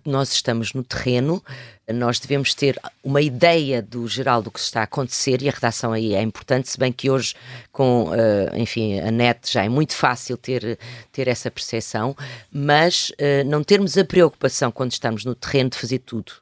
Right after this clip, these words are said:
Devemos de fazer uma boa história, circunscrita e que seja emblemática daquilo que está a acontecer.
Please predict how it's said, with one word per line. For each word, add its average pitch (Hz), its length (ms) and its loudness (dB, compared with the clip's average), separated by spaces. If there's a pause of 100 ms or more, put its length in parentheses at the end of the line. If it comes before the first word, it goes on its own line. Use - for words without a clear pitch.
Devemos 127 280 -6
de - 40 -10
fazer 120 400 -2 (380)
uma 214 340 8
boa 104 280 0
história, 117 500 -4
circunscrita 139 1200 0 (260)
e 135 80 -6
que - 80 -6
seja 147 280 4
emblemática 131 680 0
daquilo 139 300 0
que - 80 -2
está - 160 0
a 101 40 0
acontecer. 101 600 -4